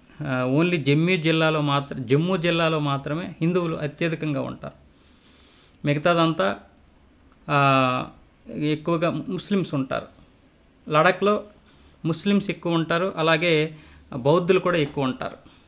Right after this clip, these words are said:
కాకపోతే, ఆ, హిందువులు తక్కువ అక్కడ. అయినా సరే ఇరవై ఆరు సీట్లు గెలిచింది కాబట్టి కొంతవరకు మార్పు వచ్చింది.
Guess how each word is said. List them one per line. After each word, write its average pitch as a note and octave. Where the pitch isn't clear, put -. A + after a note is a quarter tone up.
కాకపోతే, E3+
ఆ, D3+
హిందువులు F#3+
తక్కువ C#3+
అక్కడ. -
అయినా F#3+
సరే G#3
ఇరవై F3+
ఆరు F3
సీట్లు F3+
గెలిచింది E3
కాబట్టి D3+
కొంతవరకు F3
మార్పు E3
వచ్చింది. D#3+